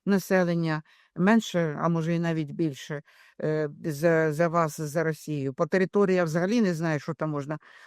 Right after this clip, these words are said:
порівнювати, напевно, не можна і порівняти.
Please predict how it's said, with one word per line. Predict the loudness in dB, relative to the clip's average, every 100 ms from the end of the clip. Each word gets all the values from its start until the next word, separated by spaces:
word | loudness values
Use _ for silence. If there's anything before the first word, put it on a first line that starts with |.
| _
порівнювати, | 2 4 2 0 -2 -2
напевно, | -2 0 0 0 -2 -8 _ _ 0
не | 2
можна | 2 0 0
і |
порівняти. | 0 2 2 4 2 2 -6